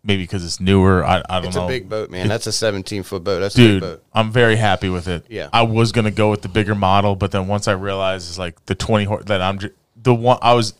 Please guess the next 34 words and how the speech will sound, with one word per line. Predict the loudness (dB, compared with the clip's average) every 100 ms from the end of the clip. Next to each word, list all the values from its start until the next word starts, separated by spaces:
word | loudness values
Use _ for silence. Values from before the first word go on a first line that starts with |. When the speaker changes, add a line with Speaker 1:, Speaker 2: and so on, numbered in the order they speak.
| -20 4
Speaker 1:
going | 6 6 2
in | 0 4
there | 4
to | 4
buy | 2 0
it. | -4 -14 _ _
Speaker 2:
Yep. | -4 -4 _ _ _
Speaker 1:
And | 0
I'm | 0
reading | 0 0 0 -2
the |
last, | 0 0 0 -2 -6
like, | -6 0
bit | 0
of, | 0 -2
like, | -4
reviews | -6 2 4 4
and | 2
stuff, | 2 2 2
and, | -2
like, | -2 -2
I |
see | -2 2 2
this | 2 0
thing | -2 0
about, | -2 -4
like, | -2
guys, | 0 0
like, | -2 -2
"I |
never | 2 2 0
get | -6 -10
on | -10 -8
plane." | -6 -6 -10